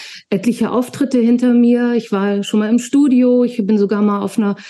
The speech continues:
äh, Live-Veranstaltung im Radio übertragen worden, lauter so Sachen.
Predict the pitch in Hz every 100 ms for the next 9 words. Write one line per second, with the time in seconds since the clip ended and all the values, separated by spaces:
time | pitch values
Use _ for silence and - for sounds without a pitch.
0 | - 185 - 202 202 190 196 240 240 -
1 | - 226 226 240 - 208 208 208 202 196
2 | 196 190 226 254 240 220 214 208 - 214
3 | 214 202 202 208 190 220 247 214 196 202
4 | 208 262 247